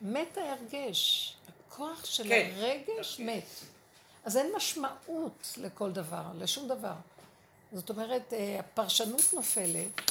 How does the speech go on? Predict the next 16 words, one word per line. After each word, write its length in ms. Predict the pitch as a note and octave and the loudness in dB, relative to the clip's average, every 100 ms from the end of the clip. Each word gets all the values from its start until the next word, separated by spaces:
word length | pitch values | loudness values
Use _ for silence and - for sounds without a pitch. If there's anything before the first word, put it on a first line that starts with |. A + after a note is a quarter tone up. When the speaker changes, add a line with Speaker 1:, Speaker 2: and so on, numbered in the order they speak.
| - - - - | 0 -2 -16 -10
Speaker 1:
והרגש 1120 | D#3+ F3+ F#3+ - F3+ D3+ G#3+ B3 D4+ C#4 - | -6 -6 -6 -6 -6 0 0 0 -2 -4 -4
והפרשנות 720 | G3 - G3+ E3+ G#3 G#3+ B3+ | -6 -6 -4 -2 -2 -2 -4
זה, 180 | G#3 G#3 F#3+ F#3+ F#3+ F#3+ F#3+ G3+ - - - - - - - | -4 -2 -2 -2 -2 -4 -6 -8 -14 -20 -20 -20 -18 -12 -4
הרגש 580 | G3+ C4+ C4+ B3+ - | 0 2 2 2 0
הוא 160 | A#3 G#3+ | 0 0
האב, 640 | F3 F#3+ G3+ A3 G#3 G3+ G#3 | 0 2 4 4 2 -6 -4
והתולדה 640 | F#3+ F#3 G#3+ G3+ F#3+ B3+ | -4 0 0 2 2 2
שלו 300 | - A3+ G#3+ | 2 2 0
זה 120 | F#3+ | -2
הפרשנות. 640 | F3+ G3+ E3 - F#3 G3 - G3+ - - - - - - - - | -4 -4 0 0 2 0 0 0 -4 -18 -18 -12 -10 -8 -10 -4
אז 100 | G#3 | 0
אין 140 | C#4 D4+ | 2 2
פרשנויות. 880 | E4+ - F#4 G4 G#4+ C#4+ E3 - - - - - - | 0 2 2 0 -2 -4 -6 -10 -18 -18 -18 -12 2
ככה 280 | F4 G4 A4 G#4+ | 4 4 2 0
וזהו. 300 | G#4 A4 G#4+ F#4+ - - | 0 -2 -4 -8 -8 0
אז 240 | - | 0